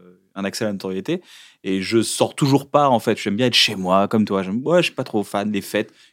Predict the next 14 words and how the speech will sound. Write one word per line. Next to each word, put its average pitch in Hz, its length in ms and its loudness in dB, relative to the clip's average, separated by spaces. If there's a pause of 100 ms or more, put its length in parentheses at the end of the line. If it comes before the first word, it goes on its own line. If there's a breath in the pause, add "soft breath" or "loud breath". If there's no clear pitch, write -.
J'y 120 200 -2
vais 131 200 6
parce 127 160 0
que, 113 200 4 (380 soft breath)
voilà, 113 160 2
c'est 123 160 -4
de 110 40 2
la 104 80 6
politesse 135 480 4
sociale, 143 420 4
justement, 117 300 -2
pour 107 200 -6
éviter, 110 380 0
euh, 95 320 -2